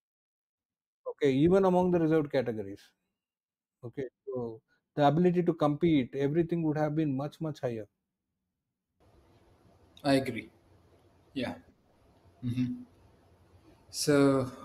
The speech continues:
Speaker 2: um, that is, like, all the questions I had, but, you know, I would like to ask one more question,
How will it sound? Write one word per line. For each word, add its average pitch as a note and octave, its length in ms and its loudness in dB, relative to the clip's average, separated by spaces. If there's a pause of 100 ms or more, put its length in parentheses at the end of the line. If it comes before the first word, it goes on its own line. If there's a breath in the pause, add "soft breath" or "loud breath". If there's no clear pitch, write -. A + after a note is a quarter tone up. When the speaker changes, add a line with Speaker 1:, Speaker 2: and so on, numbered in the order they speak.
Speaker 2:
um, B2 640 0 (760)
that C3+ 200 6
is, - 540 2
like, D3 240 2
all C3+ 180 8
the D#3 80 0
questions C3 420 6
I A#2+ 100 8
had, A2+ 340 4
but, A#2+ 220 0 (120)
you C3 140 0
know, B2 180 4
I B2 140 4
would E3+ 240 2
like F#3+ 220 8
to E3 460 2 (420)
ask C#3 280 6
one C3+ 140 6
more D#3+ 180 4
question, D#3+ 420 4